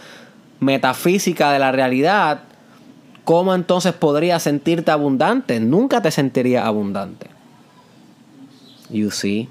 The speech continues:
Por eso es que es importante reflexionar esto. ¿Cuál es la solución ante esto? Ante todos aquellos que pensamos que la materia no es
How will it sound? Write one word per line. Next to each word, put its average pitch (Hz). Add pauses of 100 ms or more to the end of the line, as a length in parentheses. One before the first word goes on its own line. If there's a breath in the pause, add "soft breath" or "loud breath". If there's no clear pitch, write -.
Por 117
eso 135
es 165
que 165
es 160
importante 147
reflexionar 117
esto. - (3750 loud breath)
¿Cuál 180
es 208
la 196
solución 170
ante 151
esto? 139
Ante 110
todos 120
aquellos 139
que 139
pensamos 127
que 131
la 113
materia 120
no 120
es 135